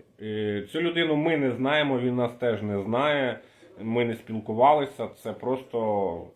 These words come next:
рандомно. Але, да, дійсно, дана коробка коштує від двох до двох з половиною тисяч доларів в роботі. Це рахується разом з запчастинами і роботою.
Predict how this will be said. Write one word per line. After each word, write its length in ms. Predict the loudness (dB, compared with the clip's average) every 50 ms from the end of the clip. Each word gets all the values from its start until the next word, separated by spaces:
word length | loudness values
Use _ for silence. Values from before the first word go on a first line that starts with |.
| -8 0
рандомно. 580 | 2 4 4 6 6 4 4 4 0 -8 -12 -10 -4
Але, 360 | 0 2 4 6 6 4 4
да, 280 | 2 2 4 4 4 4
дійсно, 420 | 4 2 0 -2 0 -2 -2 0
дана 280 | 2 2 2 2 2 0
коробка 440 | 0 2 2 2 0 0 -2 -6
коштує 480 | -4 -2 -2 -2 -2 -4 -4 -4 -2 -2
від 220 | 0 0 -2 -2
двох 420 | -4 -2 -2 -2 -2 -4 -8 -20 -20 _ -12
до 200 | -6 -4 -4 -2
двох 200 | -2 -4 -8 -8
з 40 | -10
половиною 480 | -10 -6 -6 -4 -4 -2 -2 -4 -4
тисяч 300 | -4 -6 -10 -8 -8 -10
доларів 480 | -6 -4 -4 -2 -2 -2 -2 -2 -2 -4
в 180 | -6 -4 0
роботі. 1000 | 2 2 2 0 -4 _ _ _ -10 -2 2 2 2 2 2 0 -2 -2 -2 -2 -8 -18 -20 -20 -20 _ _
Це 320 | 0 2 4 4 2 0 -4 -10 _ _ _ _ _ _ _ _ -2
рахується 500 | -2 -2 0 0 0 0 0 2 2 2
разом 360 | 2 2 4 4 4 4 4
з 40 | 4
запчастинами 1120 | 2 2 0 0 -4 -8 -8 -6 -4 -2 -2 0 0 0 0 0 0 2 2 0 -2 -2 -4
і 120 | -4 -4
роботою. 560 | -2 -2 0 0 0 0 0 -2 -10 -12 -14